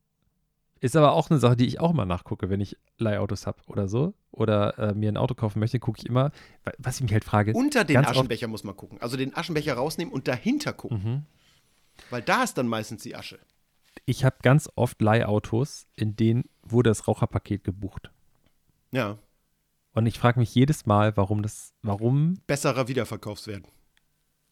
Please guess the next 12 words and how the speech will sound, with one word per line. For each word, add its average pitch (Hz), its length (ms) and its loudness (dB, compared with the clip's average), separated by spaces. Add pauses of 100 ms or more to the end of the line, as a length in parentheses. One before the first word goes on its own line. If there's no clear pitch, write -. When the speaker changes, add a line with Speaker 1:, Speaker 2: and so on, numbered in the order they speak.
(180)
Speaker 1:
wirklich 107 500 0
mit 110 80 0
dem 101 60 0
scheiß 101 320 -4
Raucherpaket? - 580 -10
Speaker 2:
Ja. - 140 -6 (1400)
Bei 123 160 2
Rauchern 127 380 0
auf 135 100 -6
Speaker 1:
Ja. 151 40 -4
Speaker 2:
jeden 147 140 -4
Fall. - 260 -4